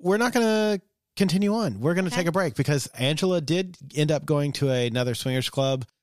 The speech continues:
Speaker 1: later on in the week. And I think, I don't know, I can't say, I think she ended up in Pound Town. So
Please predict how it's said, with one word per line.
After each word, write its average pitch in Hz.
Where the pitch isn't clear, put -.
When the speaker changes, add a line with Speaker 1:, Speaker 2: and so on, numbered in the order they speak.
Speaker 1:
later 127
on 123
in 120
the 117
week. 190
And 120
I -
think, -
I 98
don't 117
know, 135
I 107
can't 98
say, 147
I 104
think 196
she 220
ended 214
up 196
in 180
Pound 269
Town. 85
So 117